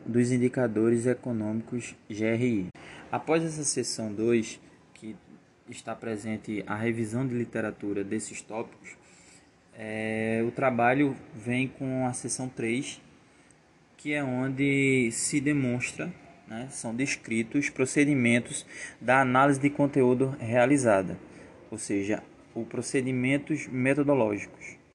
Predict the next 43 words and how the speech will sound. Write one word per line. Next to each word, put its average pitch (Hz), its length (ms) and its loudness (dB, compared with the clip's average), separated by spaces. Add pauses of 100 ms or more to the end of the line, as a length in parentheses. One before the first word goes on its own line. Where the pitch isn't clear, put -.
(520)
Então, 143 300 -2
na 156 160 2
metodologia 147 640 4
de 113 80 2
pesquisa, 113 720 -2 (240)
é 117 140 -2
apresentado 117 800 -2
que - 160 -6
o - 20 -2
presente 110 380 -2
trabalho 107 400 -2
é 127 40 2
um 131 40 2
estudo 110 400 -4
descritivo 123 840 -4
e 135 80 -4
qualitativo 127 920 -2
com 147 200 0
uso 143 160 2
de 143 80 4
técnicas 120 640 -4
de 127 80 -4
ala-, 117 340 -2
análise 117 460 0
de 123 80 -4
conteúdo. 123 560 -4 (920)
A 123 180 -4
amostra 127 540 -2
são 127 220 -4
empresas 127 500 2
brasileiras 120 680 0
do 117 100 -6
setor 113 500 -2
de 107 80 -4
energia 107 360 -2
elétrica 110 420 -2
que 139 160 -8
divulgam 131 420 -2
relatórios 123 460 -4
de - 80 -18
sustentabilidade 110 840 -8
no 127 160 -2
padrão 120 540 -6